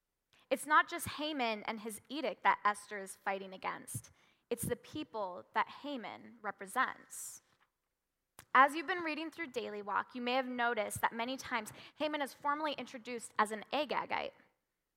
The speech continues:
this being in contrast to Mordecai being from the tribe of Benjamin. If we go back to the story of King Saul, we realize that these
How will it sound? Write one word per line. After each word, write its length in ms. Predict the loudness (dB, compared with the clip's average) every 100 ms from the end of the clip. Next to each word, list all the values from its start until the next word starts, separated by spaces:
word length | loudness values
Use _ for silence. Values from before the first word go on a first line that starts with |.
| _ _
this 200 | 2 2
being 240 | 2 -4 -4
in 140 | -6
contrast 680 | 2 6 6 6 2 2 -2
to 60 | -6
Mordecai 600 | -4 -4 0 4 6 6
being 260 | 0 -12 -12
from 160 | -12
the 60 | -14
tribe 400 | -4 0 0 -2
of 160 | -6 0
Benjamin. 640 | 2 2 -4 -12 -12 -14 -20 _ _ _ _ _ _
If 320 | -20 _ _
we 80 | -4
go 160 | 2 8
back 280 | 12 10 8
to 80 | -6
the 100 | -6
story 300 | 0 2 2
of 100 | 0
King 180 | -8
Saul, 540 | -8 0 4 4 2 -4 -12 _ _
we 120 | -8 -4
realize 540 | 4 8 10 8 6
that 160 | 0 -2
these 160 | -6